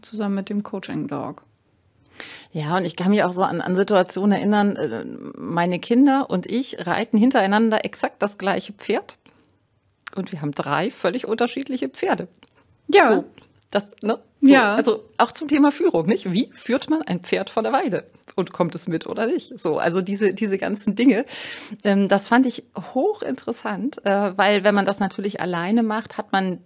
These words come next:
Speaker 2: diesen unmittelbaren Vergleich ja nicht. Und das war wirklich toll, also, ähm,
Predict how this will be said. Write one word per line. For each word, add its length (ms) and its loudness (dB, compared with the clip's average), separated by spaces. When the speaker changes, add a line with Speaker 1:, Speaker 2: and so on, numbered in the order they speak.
Speaker 2:
diesen 220 0
unmittelbaren 480 0
Vergleich 500 -6
ja 40 -8
nicht. 260 -12
Und 180 -6
das 180 -6
war 240 -4
wirklich 340 0
toll, 440 -2
also, 340 -2
ähm, 480 0